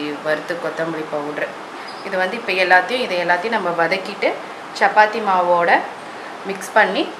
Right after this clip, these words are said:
சப்பாத்தி எப்படி சுடலாம் அப்படிங்கிறது பார்க்கலாம். எண்ணெய் காஞ்சிருச்சு. இப்போ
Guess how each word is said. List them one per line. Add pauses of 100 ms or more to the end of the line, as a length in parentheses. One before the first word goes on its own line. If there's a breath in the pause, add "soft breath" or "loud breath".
(120)
சப்பாத்தி (440)
எப்படி
சுடலாம்
அப்படிங்கிறது
பார்க்கலாம். (1200)
எண்ணெய்
காஞ்சிருச்சு. (4000)
இப்போ